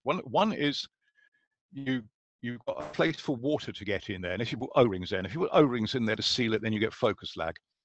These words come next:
Um, if you, but, and also, they, because they're focused by moving that, if you put any pressure on that, this eyepiece bridge could rock and you actually defocus them.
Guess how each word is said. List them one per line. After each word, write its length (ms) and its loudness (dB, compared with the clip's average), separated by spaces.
Um, 280 8
if 200 6
you, 300 10
but, 140 4
and 180 6
also, 580 4
they, 100 8
because 160 0
they're 80 6
focused 440 4
by 80 6
moving 320 4
that, 140 4
if 100 -6
you 60 4
put 140 2
any 80 2
pressure 440 2
on 140 2
that, 240 -2
this 200 0
eyepiece 440 2
bridge 260 -2
could 160 -8
rock 360 0
and 100 2
you 120 6
actually 240 0
defocus 720 -2
them. 140 -6